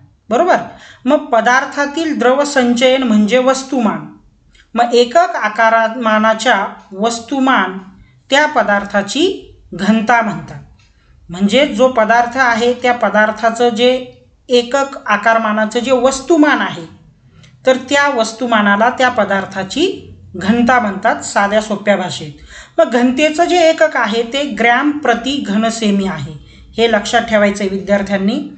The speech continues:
मग घनता काढण्याचं सूत्र पुढे आहे, घनता बरोबर वस्तुमान भागिले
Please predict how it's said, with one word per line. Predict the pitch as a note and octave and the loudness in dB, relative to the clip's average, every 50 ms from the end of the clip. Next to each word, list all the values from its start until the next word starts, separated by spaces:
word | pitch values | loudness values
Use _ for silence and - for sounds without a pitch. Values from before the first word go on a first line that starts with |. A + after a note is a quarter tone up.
| - - - - - - - | -20 -20 -20 -20 -10 -2 0
मग | D4 D4 | 0 2
घनता | C#4+ B3+ B3+ B3+ B3+ D4+ D4 | 4 4 4 4 2 2 0
काढण्याचं | - C4+ B3+ B3+ C4 C4+ C4 C4+ C#4+ | 0 0 -2 -2 -2 -4 -4 -4 -4
सूत्र | - - C4 - - B3+ B3+ | -4 -4 -4 -2 0 2 2
पुढे | B3 B3 B3 A#3 A#3+ | 2 2 0 2 2
आहे, | A3+ G#3 G3+ G#3+ G#3+ | 2 2 2 0 -2
घनता | G#3 G3+ G3+ G#3 A3 A3 G#3 - A#3+ A#3+ A#3+ | -2 -2 0 0 2 0 0 2 2 2 2
बरोबर | G#3+ G3+ G#3 G#3 G3+ G3 G3 A3 B3 C4+ | 2 0 0 -2 -2 0 0 0 0 0
वस्तुमान | A3+ G3+ G#3 G#3 G3+ - - A#3+ A3 A3+ A#3+ B3+ C4 | 0 0 0 -2 -2 -4 -4 -2 0 0 0 0 0
भागिले | A#3 G3 F#3+ F3+ E3 F#3 F3+ G3 A3 D#4+ G4+ - - - | -2 -2 -4 -6 -6 -6 -2 0 0 0 0 -2 -8 -16